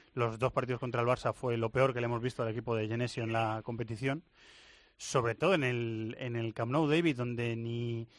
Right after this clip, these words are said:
ni, ni Fekir, ni, ni Memphis Depay, que hizo una eliminatoria para mí m-, m-, muy discreta, por no decir bastante mala.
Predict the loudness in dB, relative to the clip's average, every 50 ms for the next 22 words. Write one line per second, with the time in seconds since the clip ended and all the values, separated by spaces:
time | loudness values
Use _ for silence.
0 | -20 -20 _ _ _ -10 -8 -6 -4 -4 -4 -4 -4 -4 -6 -6 -6 -8 -6 -6
1 | -6 -6 -4 -2 0 2 4 6 6 6 6 4 2 -4 -8 -6 -4 -2 0 0
2 | 0 0 -2 -2 -4 -4 -4 -6 -6 -6 -8 -10 -10 -8 -6 -4 -2 0 0 0
3 | 0 0 0 0 0 2 4 4 4 4 4 0 -4 -8 -6 -4 -2 -2 0 0
4 | 0 0 -2 0 0 -2 -2 -2 -2 -4 -2 -2 -2 -2 -2 -4 -8 _ -10 -8
5 | -6 -6 -8 -8 -8 -8 -8 -8 -8 -10 -10 -8 -4 -2 0 0 0 -2 -4 -4
6 | -6 -6 -4 -4 -4 -2 -2 -2 -2 -2 -4 -4 -4 -4 -4 -4 -4 -6 -6 -6
7 | -4 -2 -2 -2 -2 -6